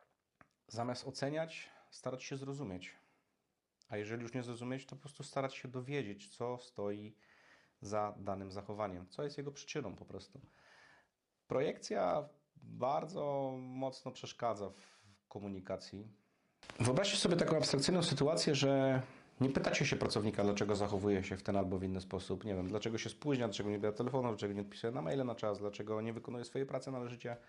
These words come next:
Tylko ciągle macie w głowie jakąś swoją wizję tego, co się dzieje, tak? Czyli ktoś się spóźnia, czyli mnie olewa. Ktoś nie wysyła maili na czas, a to pewno nie ogarnia.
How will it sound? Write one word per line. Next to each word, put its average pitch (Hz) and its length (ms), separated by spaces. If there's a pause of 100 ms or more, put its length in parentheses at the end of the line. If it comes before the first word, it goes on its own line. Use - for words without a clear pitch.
(560)
Tylko - 220
ciągle 180 400
macie 139 240
w 113 60
głowie 139 420 (400)
jakąś - 300
swoją 117 480
wizję 104 300
tego, 92 220
co 92 120
się - 160
dzieje, 87 320
tak? 123 300 (500)
Czyli 117 680 (140)
ktoś - 220
się - 120
spóźnia, 127 760
czyli 117 200
mnie 117 160
olewa. 95 380 (420)
Ktoś 120 320
nie 127 100
wysyła 123 280
maili 123 220
na 123 100
czas, 127 460 (400)
a 123 140
to 123 100
pewno 117 220
nie 113 140
ogarnia. 95 380